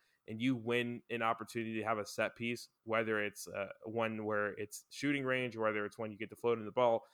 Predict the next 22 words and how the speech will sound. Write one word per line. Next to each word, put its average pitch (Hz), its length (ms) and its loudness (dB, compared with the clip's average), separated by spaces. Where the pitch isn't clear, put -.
float, 135 240 2
float 127 160 8
a - 20 2
ball 110 240 6
into 110 160 0
the 107 80 6
box 123 420 6
or 104 80 -2
whatever, 107 480 -2
um, 104 360 0
or 175 180 6
if - 100 0
it's 170 140 -2
a - 40 -8
corner, 131 600 2
and, 113 360 2
like, 120 200 4
Saint 151 260 4
Maximin 147 580 2
and, 120 400 2
I 113 80 -2
mean, 110 300 -4